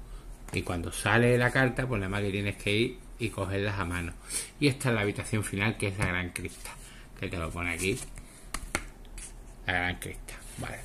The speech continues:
pues ya las tienes a mano, tienes tu, tus miniaturas a mano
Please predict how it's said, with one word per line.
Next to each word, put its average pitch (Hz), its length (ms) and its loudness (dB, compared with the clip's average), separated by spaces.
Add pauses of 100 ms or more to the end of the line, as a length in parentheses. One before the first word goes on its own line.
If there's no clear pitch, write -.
pues 95 140 0
ya 90 80 2
las 90 160 0
tienes 98 260 0
a 107 100 2
mano, 170 360 12 (500)
tienes 92 320 -2
tu, 87 440 -4 (240)
tus 92 120 -6
miniaturas 92 460 -2
a 110 80 4
mano 170 320 12